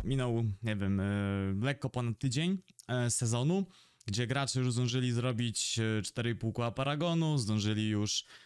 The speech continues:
e, zrobić, e, sto pięćdziesiątki w nieco mniej jak minut-, e, dwie minuty. Także myślę, że to jest odpowiedni czas na to, że już można spokojnie omówić mety, jak się gra takie szybkie lifty, bardzo szybkie lifty,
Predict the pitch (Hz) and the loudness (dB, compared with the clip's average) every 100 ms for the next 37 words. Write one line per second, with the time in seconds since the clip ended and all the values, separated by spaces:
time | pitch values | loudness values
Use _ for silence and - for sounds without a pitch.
0 | _ - 104 107 104 104 107 110 98 110 | _ -4 0 2 2 2 0 0 0 0
1 | 101 - - - 104 107 107 104 104 104 | 0 -2 -4 -6 -4 -2 0 0 0 0
2 | 104 - 120 120 117 117 139 117 131 117 | 0 -2 -2 0 0 0 0 0 -2 0
3 | 113 123 135 135 135 131 127 127 139 139 | 0 0 0 0 0 0 0 2 2 0
4 | 135 131 139 185 226 175 143 143 139 131 | -2 0 2 4 2 0 0 2 2 2
5 | 180 202 208 196 214 220 - - _ _ | 2 2 2 0 0 -2 -6 -20 _ _
6 | _ - 196 180 190 175 170 175 165 135 | _ -4 -2 0 2 2 2 0 0 -2
7 | 127 135 120 117 117 120 120 117 117 104 | -2 -2 0 0 0 -2 -2 -2 -2 -2
8 | 107 107 110 110 104 113 - 113 113 107 | -2 -2 -2 -2 -4 -4 -2 0 2 2
9 | 92 107 107 104 90 120 110 110 107 101 | 2 2 2 0 -2 -2 -2 -2 -2 -2
10 | - 95 98 98 92 95 - - 135 147 | -4 -2 -2 -2 -4 -6 -4 -4 -4 -2
11 | 139 147 143 120 127 131 - 135 - 147 | -2 -2 -2 -2 0 -2 -2 -4 -4 -4
12 | 160 214 233 | -4 -4 -4